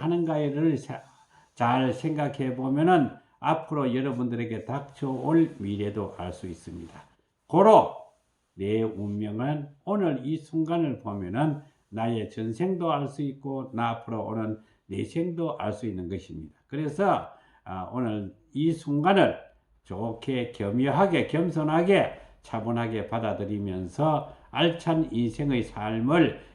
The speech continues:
영위하게 된다는 것이 얼마나 좋은 값진 인생이고 업장을 소멸하는 것입니다. 업장 소멸은 절대 부적이라든지 구설한다든지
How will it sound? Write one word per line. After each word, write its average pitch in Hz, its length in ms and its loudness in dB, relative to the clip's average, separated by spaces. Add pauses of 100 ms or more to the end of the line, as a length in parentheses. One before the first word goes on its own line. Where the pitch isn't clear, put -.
(120)
영위하게 110 580 -2
된다는 95 460 -6
것이 151 560 0 (200)
얼마나 165 600 0
좋은 123 440 -2
값진 113 680 -6 (200)
인생이고 110 920 -4
업장을 165 760 0
소멸하는 101 520 -4
것입니다. 82 560 -10 (360)
업장 196 580 4
소멸은 147 840 6 (540)
절대 190 800 2
부적이라든지 123 1400 0 (580)
구설한다든지 123 1400 0